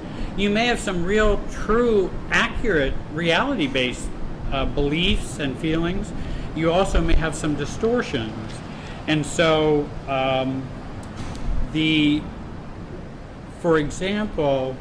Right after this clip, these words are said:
we may feel, "Well, yesterday I felt like my wife loved me. Today, I don't feel like she loves me at all." There's probably a distortion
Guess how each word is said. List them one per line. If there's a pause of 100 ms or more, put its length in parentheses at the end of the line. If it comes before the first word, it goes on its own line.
(640)
we
may
feel, (160)
"Well, (420)
yesterday (260)
I
felt
like
my (300)
wife
loved
me. (1000)
Today,
I
don't
feel
like
she
loves
me
at
all." (1500)
There's
probably
a
distortion